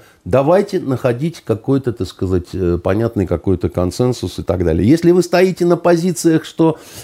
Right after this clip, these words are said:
вам с вот такими, какими вы провозглашаете, да, ценностями и, э, столбовыми вехами в, в истории м, нет места, э, вот, э, с-, среди приличных людей,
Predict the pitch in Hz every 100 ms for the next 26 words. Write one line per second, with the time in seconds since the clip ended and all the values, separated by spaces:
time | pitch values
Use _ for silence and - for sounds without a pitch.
0 | - - 120 165 180 170 - 160 160 165
1 | 165 170 170 151 143 139 143 143 147 143
2 | 143 117 135 135 135 143 - 143 131 117
3 | 120 123 131 - - - - - 156 139
4 | 131 - 127 120 117 110 - 127 127 127
5 | 120 117 113 110 104 110 - 123 131 139
6 | 135 131 135 117 120 120 110 110 113 110
7 | 117 131 - 139 131 123 113 - _ _
8 | - - 87 85 82 85 85 110 135 147
9 | 147 - 120 113 101 - 95 104 98 101
10 | - 92 98 90 87 87 87 87 85 -
11 | - - 110 113 113 117 120 127 - 113
12 | 127 160 294 285